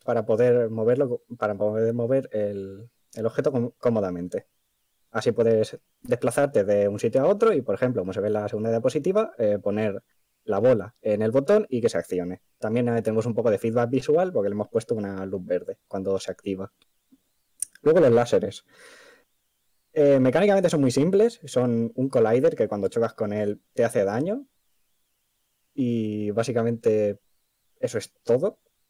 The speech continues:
Pero en el tema de cómo los hicimos con los shaders, o sea, eso tiene, nos tiramos bastantes horas para que quedase más o menos bonito. Luego in-game lo veremos un poco, o sea, lo veremos en, en primera persona para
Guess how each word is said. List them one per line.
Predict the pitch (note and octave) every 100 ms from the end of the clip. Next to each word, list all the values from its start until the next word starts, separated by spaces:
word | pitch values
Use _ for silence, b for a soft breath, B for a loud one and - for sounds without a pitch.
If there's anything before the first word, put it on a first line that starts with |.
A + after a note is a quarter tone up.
| _ _ _
Pero | A#2+ A#2 A2+ A2+ A2+ -
en | - C3+ C3+
el | B2+
tema | D3+ F3+ F#3
de | E3+ D#3+
cómo | C3+ C#3+
los | E3+ D3
hicimos | C3+ C3+ D3 C#3+ -
con | - B2 A#2+ A#2 A#2 _
los | A#2+ A2+
shaders, | - B2 F#3 D4 - _ _ - - _
o | C3
sea, | A#2+ A#2
eso | A#2 C#3+
tiene, | C#3+ C3+ C3 B2 A#2 - _ _ - _ _ _ -
nos | C3+ C3 B2
tiramos | B2+ B2 E3
bastantes | D#3 D3 C3+ -
horas | B2+ G3 C4+ _ _ _ _ _ _
para | A#2+ A2+
que | A2+
quedase | A2+ A2 C#3
más | C3
o | C3+
menos | B2 A2+
bonito. | A2+ C3 -
Luego | C3+ B2+
in-game | A#2+ A2+ B2 C3 B2 A#2
lo | A#2
veremos | G#2+ A2 B2+ A#2+
un | A2+
poco, | A#2 G#2+ A2 G#2+ G2+ G#2+ _ _ _ _ _
o | -
sea, | A#2+
lo | A2+
veremos | A2+ A#2+
en, | B2 A#2+ A2+ A2 G#2+ - _ - - -
en | G#2+ G#2
primera | G#2+ G#2
persona | G2+ F#2+ B2 B2+ G#2+
para | G#2 G2+ G2+